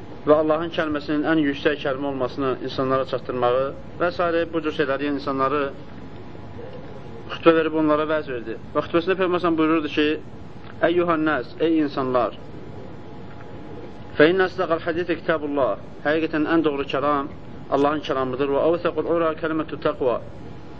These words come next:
Və ən güclü qüvvə təqvadır.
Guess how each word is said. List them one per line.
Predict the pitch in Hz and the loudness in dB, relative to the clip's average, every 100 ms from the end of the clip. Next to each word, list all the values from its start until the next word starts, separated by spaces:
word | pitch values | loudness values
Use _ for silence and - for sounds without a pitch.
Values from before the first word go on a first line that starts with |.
| - - - | -14 -6 2
Və | 147 | 4
ən | 170 165 | 4 2
güclü | 160 151 151 156 147 - - - - - - - - - - - - | 0 0 2 2 0 -4 -12 -14 -14 -14 -14 -14 -14 -14 -14 -12 0
qüvvə | 143 135 160 151 143 - - 143 | 0 2 2 2 -2 -8 -8 -6
təqvadır. | 139 147 147 120 101 | -2 0 0 -2 -8